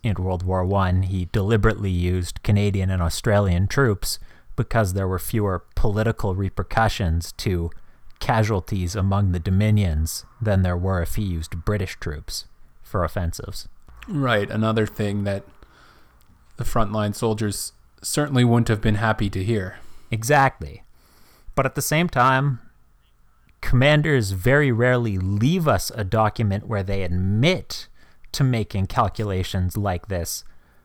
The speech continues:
Speaker 1: But that doesn't mean that senior commanders in military and political life don't make decisions based on questions like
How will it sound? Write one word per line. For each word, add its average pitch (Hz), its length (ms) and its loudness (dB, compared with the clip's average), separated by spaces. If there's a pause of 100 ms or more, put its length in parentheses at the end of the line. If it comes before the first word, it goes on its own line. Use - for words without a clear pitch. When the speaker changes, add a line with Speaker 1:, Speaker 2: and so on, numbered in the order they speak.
(100)
Speaker 1:
But - 160 -4
that - 180 0
doesn't 143 340 2
mean 120 400 4
that 101 300 0 (220)
senior 120 480 -2
commanders 101 920 -2 (520)
in 101 500 0 (180)
military 104 680 -2
and 92 200 -2
political 104 520 -4
life 98 440 -2 (580)
don't 120 320 4
make 120 400 4
decisions 104 600 2
based 113 500 2
on 101 540 4 (1080)
questions 120 680 4
like 98 500 0